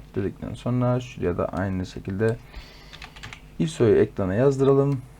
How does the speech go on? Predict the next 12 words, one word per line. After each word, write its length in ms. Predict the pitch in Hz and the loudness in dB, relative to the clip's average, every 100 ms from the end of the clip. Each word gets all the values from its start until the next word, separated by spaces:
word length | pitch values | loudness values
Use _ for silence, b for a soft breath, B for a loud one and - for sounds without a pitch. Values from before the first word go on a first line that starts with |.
| - | 0
ve 240 | 139 139 | 4 4
son 220 | 139 - 127 | 2 0 2
olarak 320 | 104 123 123 | 2 0 -2
şuradaki 440 | - 123 107 - | -2 2 2 0
açıklama 460 | - - - 113 95 | -4 -6 -2 -2 0
yazımızda 500 | 110 113 98 87 - - | -2 -2 -4 -2 -4 -4
iso 240 | 127 101 | -4 -2
yaparsak, 760 | 85 117 131 113 - 123 123 - - - - - - - | 0 0 0 0 0 -2 -2 -14 -20 -20 -20 -20 -20 -12
tabii 180 | - | -10
şunu 300 | - - 92 | -10 -10 -6
da 200 | 87 123 127 - - - - - - - - - - - B B B B B B B B B - - | -2 -2 -4 -16 -20 -20 -20 -20 -20 -20 -20 -20 -20 -20 B B B B B B B B B -20 -4
iso'ya 540 | 165 - 110 131 143 | -4 4 6 6 4